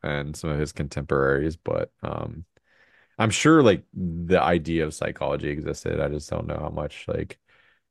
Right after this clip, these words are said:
would have been talked about, like, um, so that is a fair point for sure. It's a lovely sentiment <laughs>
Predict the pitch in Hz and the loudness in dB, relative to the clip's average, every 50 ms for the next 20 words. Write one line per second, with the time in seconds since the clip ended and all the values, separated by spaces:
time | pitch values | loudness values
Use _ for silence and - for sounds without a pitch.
0 | _ _ _ _ _ _ - 78 76 73 76 85 - - - - - - - - | _ _ _ _ _ _ -4 -4 -2 -2 -2 -4 -2 -4 -4 -4 -4 -6 -6 -4
1 | - 50 50 50 50 50 50 50 - - - - _ _ _ _ _ _ _ _ | -2 0 -2 0 0 0 0 0 -2 -6 -12 -18 _ _ _ _ _ _ _ _
2 | - 78 - - - - - 90 92 90 _ _ _ - - - - - - - | -8 -6 -6 -6 -6 -8 -8 -10 -10 -12 _ _ _ -6 -4 -2 -2 0 4 6
3 | 104 107 101 82 80 76 - 71 65 - - 73 69 71 - - - - _ _ | 6 6 6 4 0 0 -2 -4 -4 -4 -6 -8 -8 -8 -10 -14 -18 -20 _ _
4 | _ _ _ _ - 80 - - - - - 90 - _ _ _ _ _ _ _ | _ _ _ _ -6 -4 -4 -4 -2 -2 -4 -4 -6 _ _ _ _ _ _ _
5 | _ _ _ _ _ _ _ _ _ _ - 101 - 127 113 123 131 123 110 95 | _ _ _ _ _ _ _ _ _ _ 0 4 6 8 10 10 10 10 8 8
6 | 82 - - - - 90 107 - - 101 85 90 - - _ _ _ _ | 6 4 -2 0 0 0 2 2 2 2 2 0 0 -2 _ _ _ _